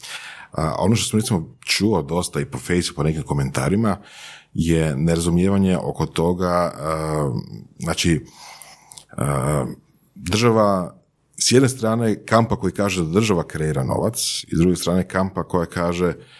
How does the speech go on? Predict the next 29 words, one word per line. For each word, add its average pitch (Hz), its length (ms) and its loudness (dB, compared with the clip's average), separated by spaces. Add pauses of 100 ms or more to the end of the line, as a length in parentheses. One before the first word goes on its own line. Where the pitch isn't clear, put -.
(240)
privatno 87 380 2
poduzetništvo 82 640 0
stvara 69 320 -2
novac, - 680 -4
odnosno 69 420 0 (280)
stvara 82 300 0
vrijednost 78 800 -2
tom 65 200 -2
novcu, - 420 -4 (280)
jel - 140 -4
da? - 140 -6 (920)
Am, 71 960 2 (340)
neki 90 300 0
ljudi 85 160 4
idu 87 160 4
tak-, - 540 -4
idu, 90 280 2
idu 95 240 4
do 87 120 -2
te 95 140 -2
razine 95 340 0
da 85 100 0
kažu, 95 380 -2
„Ok, 73 240 -6 (720)
zašto 90 560 2
bi, 82 280 4
ne 78 260 0
znam, 69 260 0
ono,” 69 300 -2